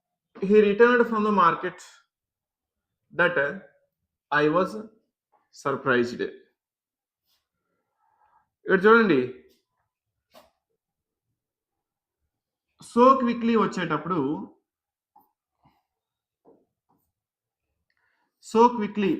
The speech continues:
so quickly వచ్చేటప్పుడు కండిషనల్ ఇంటర్వెన్షన్ రావాలి. కండిషనల్ ఇంటర్వెన్షన్ అంటే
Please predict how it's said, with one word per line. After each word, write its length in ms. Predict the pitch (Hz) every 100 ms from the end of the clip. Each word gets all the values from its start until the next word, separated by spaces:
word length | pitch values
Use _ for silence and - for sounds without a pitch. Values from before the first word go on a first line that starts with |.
| - - _ _ _ _ _ _ _ _ - - _ _ _ _ _ _ _ _ _ -
so 100 | 202 240 240
quickly 400 | 226 220 220 139 - - _ _ _ _
వచ్చేటప్పుడు 580 | - 175 156 156 165 170 143 170 190 - _ _ -
కండిషనల్ 640 | 180 220 240 240 233 226 180
ఇంటర్వెన్షన్ 560 | 165 160 160 160 196 170
రావాలి. 340 | 131 95 85 - - _ _
కండిషనల్ 760 | 147 151 156 151 - 156 190 247 247 _ _ _ _ _ _ _ _ _ _ _ _ 143
ఇంటర్వెన్షన్ 600 | 143 135 123 110 - - _ _ _ _ _ _ _ _ _ _ _ _ _ _ _ _ _ _ _ _ _ _ _
అంటే 140 | 139